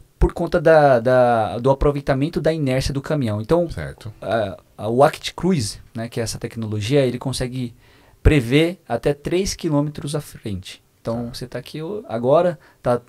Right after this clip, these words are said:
Speaker 1: começando uma subida, o caminhão já sabe o que ele vai fazer daqui cem metros, duzentos metros e até três quilômetros à frente. Seja, é, mudar a marcha, seja, é, acionar o Eco Roll, né, ou outras funções, tá?
Speaker 2: Uhum.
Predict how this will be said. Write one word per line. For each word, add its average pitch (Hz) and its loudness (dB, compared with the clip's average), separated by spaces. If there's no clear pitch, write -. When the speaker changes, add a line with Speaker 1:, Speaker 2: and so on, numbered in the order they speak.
Speaker 1:
começando 147 2
uma 170 -2
subida, 156 0
o 165 0
caminhão 147 0
já 160 -4
sabe 147 -2
o - -12
que 147 -6
ele 143 0
vai 143 2
fazer 131 -2
daqui 127 -6
cem 131 -6
metros, 107 -8
duzentos 101 -10
metros 104 -14
e 98 -12
até 95 -14
três 107 -12
quilômetros 104 -12
à - -16
frente. - -16
Seja, 139 2
é, 117 2
mudar 135 6
a 131 4
marcha, 170 4
seja, 135 2
é, 127 0
acionar 123 2
o 120 6
Eco 117 -2
Roll, 151 0
né, 120 -6
ou 120 -4
outras - -6
funções, 104 -10
tá? - -12
Speaker 2:
Uhum. 78 -12